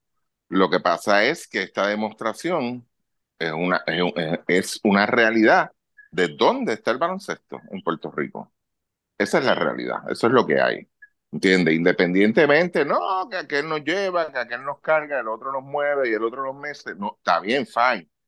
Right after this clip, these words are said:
Pero la realidad, o sea, eh, eh, un llamado, como dicen por ahí, este, todos vengan a la línea.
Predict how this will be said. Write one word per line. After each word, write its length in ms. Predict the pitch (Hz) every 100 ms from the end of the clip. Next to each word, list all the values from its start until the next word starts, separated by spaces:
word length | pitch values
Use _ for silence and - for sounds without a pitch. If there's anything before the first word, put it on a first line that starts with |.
| _ _ _ _ _ _
Pero 440 | - 143 151 117 104
la 180 | 101
realidad, 600 | 101 107 101 92 101 104
o 20 | 104
sea, 160 | 95
eh, 200 | 92 95 101
eh, 260 | 98 98
un 220 | 104 113 120
llamado, 580 | 147 143 147 139 117
como 200 | 110 104
dicen 240 | 104 104 123
por 160 | - 131
ahí, 400 | 131 135 135 120
este, 600 | 104 _ 104 95 87 _ _ _ _ _ -
todos 280 | 120 123 123
vengan 300 | 139 143 135
a 40 |
la 120 | 139
línea. 420 | 151 165 123 104